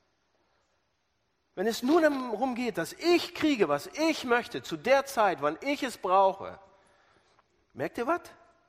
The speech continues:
Und dann irgendwann bin ich auch bereit, an dem, oder bin bis zu dem Punkt sogar, an dem ich Grenzen überschreite und Sachen mache, die ich vielleicht nicht so gut finde.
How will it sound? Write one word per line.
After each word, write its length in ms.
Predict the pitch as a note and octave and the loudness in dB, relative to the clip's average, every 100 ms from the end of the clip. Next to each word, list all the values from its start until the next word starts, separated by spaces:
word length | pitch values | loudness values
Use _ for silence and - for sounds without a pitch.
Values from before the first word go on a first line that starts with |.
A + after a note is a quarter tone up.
| _ _ _ _ _ _ _ _ _ _ _ - - _ _ _ _ | _ _ _ _ _ _ _ _ _ _ _ -20 -20 _ _ _ _
Und 140 | D#3+ | -4
dann 160 | G3+ A#3+ | -2 -2
irgendwann 500 | A3 D4 C4+ A3+ A#3+ | -4 -4 -4 -4 -4
bin 120 | A3+ | -4
ich 120 | A3 | -4
auch 100 | G#3+ | -4
bereit, 400 | G#3 G3 F#3 A3 | -4 -4 -2 -4
an 180 | - F#3+ | -6 -6
dem, 300 | G3 G#3+ G#3+ - - | -4 -4 -6 -12 -8
oder 160 | F3+ | -6
bin 340 | E3+ B3 B3+ F3 | -6 -8 -10 -2
bis 280 | D4 D#4+ - | -2 -2 -8
zu 80 | |
dem 280 | A#3 A#3 A#3 | -6 -6 -6
Punkt 300 | - C4 A#3 | -4 -4 -4
sogar, 440 | - A#2 F#2+ G#2 B2+ _ _ _ _ _ _ | -8 -8 -10 -12 -18 _ _ _ _ _ _
an 140 | C#3 | -8
dem 200 | D3 F3+ | -2 -2
ich 140 | E3+ - | -2 -6
Grenzen 340 | D#3 G3 - | -6 -6 -6
überschreite 520 | E3 D3+ - D#3 D#3 | -6 -6 -6 -8 -8
und 100 | B2+ | -10
Sachen 300 | B2 D3+ D#3+ | -6 -8 -8
mache, 340 | C#3 C#3 D3 B2+ | -10 -10 -10 -12
die 140 | B2 | -16
ich 120 | A#2+ | -18
vielleicht 380 | - B2+ A2+ - | -14 -12 -12 -12
nicht 160 | D#3 - | -12 -12
so 100 | G2+ | -18
gut 160 | F#2 | -20
finde. 240 | - - | -20 -20